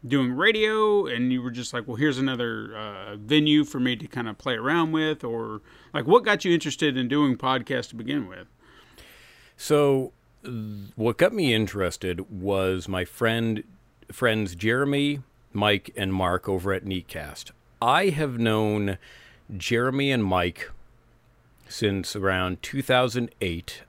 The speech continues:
Speaker 2: I met them originally online. Uh, I was a big a player of World of Warcraft. And I played from Classic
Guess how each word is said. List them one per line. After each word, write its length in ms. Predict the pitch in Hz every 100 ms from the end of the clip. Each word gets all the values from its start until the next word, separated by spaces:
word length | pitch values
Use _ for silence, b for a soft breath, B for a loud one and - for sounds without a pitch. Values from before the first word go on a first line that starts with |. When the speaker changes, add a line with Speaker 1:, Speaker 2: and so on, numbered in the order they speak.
| -
Speaker 2:
I 120 | 95
met 260 | 101 104
them 160 | - 95
originally 960 | 90 90 131 147 139 113 95 90 87 - B B B B -
online. 760 | 110 107 104 98 90 85 87 - _ -
Uh, 40 |
I 200 | 90 90
was 220 | 95 92
a 60 | 98
big 640 | 85 - 117 113 104 101 92 _ _ _ _ -
a 120 | 113 95
player 380 | - 107 98
of 120 | 95 87
World 200 | 95 92
of 60 |
Warcraft. 580 | 90 90 - 85 - - B B B -
And 260 | 98 92
I 60 | 90
played 400 | - 98 92 87
from 340 | - 92 87
Classic 640 | 87 117 117 107 113 107 -